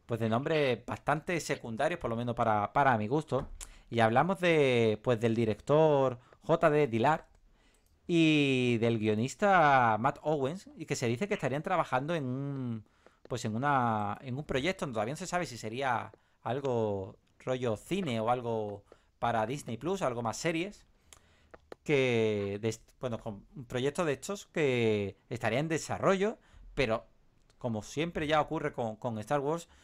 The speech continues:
no se termina de materializar de qué estamos hablando. Es decir, seguimos con la duda de, de qué están haciendo. Sí s-, parece claro que,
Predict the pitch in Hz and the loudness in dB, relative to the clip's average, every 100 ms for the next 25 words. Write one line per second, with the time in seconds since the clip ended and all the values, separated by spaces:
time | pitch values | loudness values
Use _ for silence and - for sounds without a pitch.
0 | _ - 127 151 196 175 139 135 160 156 | _ -8 -2 0 0 0 0 0 0 0
1 | 135 117 113 104 123 147 143 113 143 151 | 0 -2 -2 -2 -2 -2 -2 -2 -2 -4
2 | - 135 113 - 123 202 123 107 113 120 | -2 -4 -4 -2 0 0 0 -4 -4 -6
3 | 110 110 143 165 156 139 110 113 170 175 | -6 -4 -4 -2 0 0 2 0 0 0
4 | 202 139 120 110 104 _ _ _ _ _ | 0 -2 0 0 -2 _ _ _ _ _
5 | 107 110 104 - _ _ - 180 - 131 | -2 0 -2 -12 _ _ -2 0 2 2
6 | 123 123 104 95 117 - - - 160 - | 2 0 0 -4 -8 -18 -6 -2 -2 -2
7 | - - - 139 147 160 147 143 170 180 | -18 -20 0 2 2 0 2 4 4 0
8 | 135 123 117 113 | -2 0 0 0